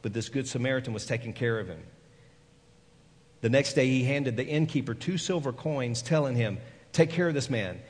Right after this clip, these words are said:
If his bill runs higher than this, I'll be back to pay you the next time that I'm here." "Now, which of these three would you say was a neighbor to the man who was attacked by the bandits?"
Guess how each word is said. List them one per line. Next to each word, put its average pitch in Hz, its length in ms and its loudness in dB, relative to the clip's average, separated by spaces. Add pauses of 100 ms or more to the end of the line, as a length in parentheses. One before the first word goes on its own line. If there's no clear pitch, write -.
If 117 100 0
his 123 160 2
bill 156 220 4
runs 151 280 4
higher 151 280 4
than 147 160 0
this, 165 240 0 (260)
I'll 113 160 2
be 123 120 2
back 123 320 4
to 120 60 -6
pay 135 180 0
you 123 140 0
the 113 100 0
next 120 220 -2
time 120 240 -2
that 117 100 0
I'm 113 140 -2
here." 110 280 -2 (1200)
"Now, 127 160 4
which 156 200 2
of 139 80 2
these 139 240 2
three 147 360 0
would 123 160 -2
you 117 80 0
say 135 200 0
was 127 180 -2
a 113 60 2
neighbor 143 400 2
to 135 140 -4
the 123 80 0
man 135 240 0
who 139 120 0
was 131 120 -2
attacked 143 400 -2
by 147 120 2
the 160 100 -2
bandits?" 160 680 -4